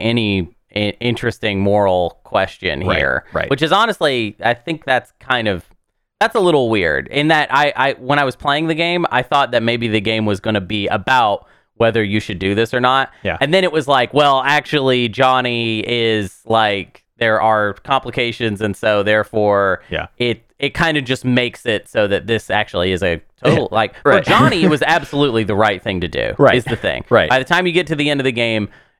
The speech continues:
Speaker 1: there is no question
Speaker 2: <laughs>
Speaker 1: to me whether Johnny should have done this or not. Johnny absolutely should have
Speaker 2: Yeah,
Speaker 1: done
Speaker 2: yeah.
Speaker 1: it. And so therefore, you also justify
Speaker 2: The
Speaker 1: the
Speaker 2: whole
Speaker 1: idea that
Speaker 2: existence.
Speaker 1: this should exist. Yeah,
Speaker 2: Yeah.
Speaker 1: uh, totally. I'm not questioning whether it should exist or not. I'm literally just thinking, like,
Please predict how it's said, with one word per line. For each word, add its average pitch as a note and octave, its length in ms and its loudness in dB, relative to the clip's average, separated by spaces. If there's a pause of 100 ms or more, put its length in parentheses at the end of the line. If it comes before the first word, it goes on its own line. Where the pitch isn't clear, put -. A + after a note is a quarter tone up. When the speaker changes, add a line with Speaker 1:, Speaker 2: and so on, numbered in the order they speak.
(140)
Speaker 1:
there C3+ 320 2
is F3 180 2
no D3 240 2
question C#3+ 500 2
Speaker 2:
<laughs> F3+ 600 2
Speaker 1:
to G#4 60 4
me A2 440 0 (300)
whether B2 300 2
Johnny B2 400 0
should A#2 180 -2
have G2+ 120 -4
done A2+ 160 0
this G2+ 140 -4
or G#2+ 60 -4
not. F#2 200 0
Johnny A2 300 -2
absolutely A#2 600 0
should G#2+ 160 -4
have A2 60 4
Speaker 2:
Yeah, G#2 120 4
Speaker 1:
done G#2+ 80 2
Speaker 2:
yeah. G2 120 2
Speaker 1:
it. G2 60 -6 (200)
And A3+ 180 0
so A#3+ 100 2
therefore, A3 400 2
you E3+ 140 -2
also F3+ 320 2
justify A#2 680 0 (280)
Speaker 2:
The A#2+ 80 0
Speaker 1:
the B2+ 60 4
Speaker 2:
whole B2+ 180 2
Speaker 1:
idea B2 220 2
that A2+ 240 2
Speaker 2:
existence. - 200 -8 (380)
Speaker 1:
this D#3 120 -2
should C3 200 -2
exist. A2 460 -4
Yeah, B2 260 0 (140)
Speaker 2:
Yeah. G3+ 80 0
Speaker 1:
uh, - 20 -2 (420)
totally. C#3+ 460 -2
I'm E3 140 0
not F#3 180 0
questioning D3 380 -2
whether A#2+ 240 2
it - 40 -4
should A#2 140 -6
exist G2+ 320 -4
or F#2+ 60 -4
not. C#2+ 240 -2
I'm C#3+ 200 0
literally A2+ 380 0
just F#2 160 -8
thinking, F#2+ 360 -4
like, E2 360 -2